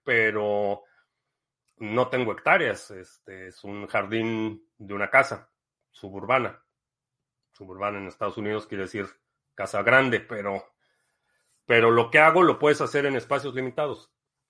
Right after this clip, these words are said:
que realmente eso es lo que me he enfocado, que no necesites tener hectáreas y hectáreas para producir, que lo puedes hacer en un,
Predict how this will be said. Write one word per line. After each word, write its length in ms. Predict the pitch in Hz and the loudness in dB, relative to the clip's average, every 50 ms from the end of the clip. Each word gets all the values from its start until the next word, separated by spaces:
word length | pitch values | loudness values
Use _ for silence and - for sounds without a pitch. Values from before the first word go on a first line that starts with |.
| _ _ - | _ _ -10
que 80 | 113 107 | -8 -2
realmente 400 | 113 120 117 120 123 117 123 120 | -2 -2 -2 -2 -4 -2 -4 -6
eso 180 | 120 - 123 | -4 -4 -10
es 60 | 110 | -8
lo 180 | 113 107 95 - | -8 -8 -10 -8
que 100 | - 107 | -10 -10
me 140 | 101 107 110 | -6 -6 -6
he 20 | |
enfocado, 580 | 107 - - 104 - 131 135 127 107 - _ _ _ _ | -6 -6 -8 -6 -2 -2 -2 -2 -2 -8 _ _ _ _
que 140 | - 98 95 | -16 -16 -14
no 200 | 98 104 110 110 | -10 -6 -4 -2
necesites 480 | 110 113 110 - 123 113 - 120 104 - | -2 -2 -4 -2 -4 -6 -6 -6 -10 -8
tener 360 | - 101 104 107 110 110 - _ _ _ _ _ _ _ _ _ _ - | -8 -6 -4 -4 -4 -4 -8 _ _ _ _ _ _ _ _ _ _ -8
hectáreas 580 | 117 - - - 131 127 127 123 117 104 101 | -8 -6 2 4 4 4 6 4 0 -2 -2
y 40 | 107 | -4
hectáreas 520 | 104 - - 131 131 131 123 110 104 - - | -6 -4 0 2 2 2 2 0 -2 -4 -8
para 480 | - 120 104 101 101 98 95 95 95 - | -8 -6 -6 -4 -4 -4 -4 -4 -6 -6
producir, 520 | 107 101 101 104 101 - 202 180 147 - | -10 -12 -12 -8 -2 0 0 0 -2 -6
que 80 | - 104 | -14 -14
lo 120 | 92 87 | -14 -8
puedes 200 | - 120 113 - | -6 -6 -6 -6
hacer 280 | 107 95 - 117 113 107 | -8 -8 -6 -6 -4 -4
en 100 | 101 101 | -6 -6
un, 380 | 101 104 101 101 95 95 _ | -8 -10 -10 -12 -14 -16 _